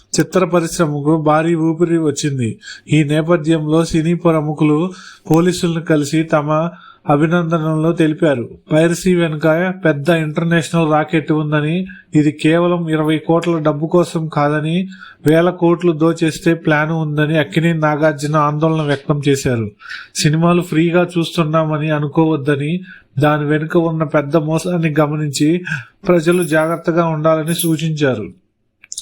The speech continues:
తెలంగాణ హైదరాబాద్ పోలీసులు అభినందనలు తెలిపి, పైరసీ కారణంగా తెలుగు ఫిల్మ్ ఇండస్ట్రీకి మాత్రమే కాదు, మిగతా చిత్ర పరిశ్రమలు కూడా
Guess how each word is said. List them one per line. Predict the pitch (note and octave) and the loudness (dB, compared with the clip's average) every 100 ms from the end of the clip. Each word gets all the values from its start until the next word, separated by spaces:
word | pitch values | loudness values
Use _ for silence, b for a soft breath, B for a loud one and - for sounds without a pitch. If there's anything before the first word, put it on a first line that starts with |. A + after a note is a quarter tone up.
| - - | -12 -2
తెలంగాణ | C#3 D#3+ E3 E3+ E3 | 0 0 0 0 0
హైదరాబాద్ | C#3 C#3+ D#3 E3+ E3+ D#3 C3 | 0 0 0 2 0 -2 0
పోలీసులు | D#3 E3 D#3+ C3+ D3 F#3 F#3 B B B | 2 2 0 0 0 -2 -6 B B B
అభినందనలు | D3+ D#3+ E3+ E3 E3 E3+ | 0 2 2 0 0 -2
తెలిపి, | D#3 D#3 C#3+ D#3 | 0 0 2 0
పైరసీ | D#3+ D#3 D#3 E3 E3+ F3 | 0 0 0 -2 0 0
కారణంగా | F3 D#3 D#3 D#3+ D3+ D3 E3 F3 B B B - | 2 0 0 -4 -2 0 0 -4 B B B 0
తెలుగు | E3 E3+ F#3+ | 2 2 0
ఫిల్మ్ | F#3 E3+ E3 | 0 0 0
ఇండస్ట్రీకి | F3 D#3+ D#3 - E3 D#3 | 0 0 -2 0 0 0
మాత్రమే | D3+ D#3 - D#3 E3 | 0 0 0 -2 -2
కాదు, | D#3 D3+ C#3+ | 0 0 0
మిగతా | E3 D#3 D#3 E3 F3 | -2 0 0 0 0
చిత్ర | F3 - F3 E3+ | -2 -2 -2 0
పరిశ్రమలు | D#3+ D3+ E3+ D#3+ | -2 0 -2 0
కూడా | D3+ D3+ D3 E3 F#3 | 0 0 2 0 -2